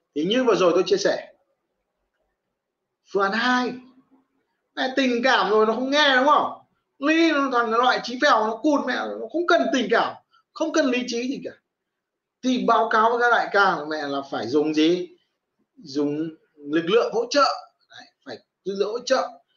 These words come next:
Người ta bảo, các cụ bảo rồi, nhà nước mà, mà, mà làm sao? Vận, vận dân vận, dân không nghe thì bắt đầu mình sang cưỡng chế. Thì mình phải cưỡng chế thôi.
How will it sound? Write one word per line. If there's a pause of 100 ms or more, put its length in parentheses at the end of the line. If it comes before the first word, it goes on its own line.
(260)
Người
ta
bảo,
các
cụ
bảo
rồi,
nhà
nước (880)
mà,
mà,
mà
làm
sao? (440)
Vận,
vận
dân
vận, (680)
dân
không
nghe
thì
bắt
đầu
mình
sang (100)
cưỡng
chế. (920)
Thì
mình
phải (220)
cưỡng
chế
thôi.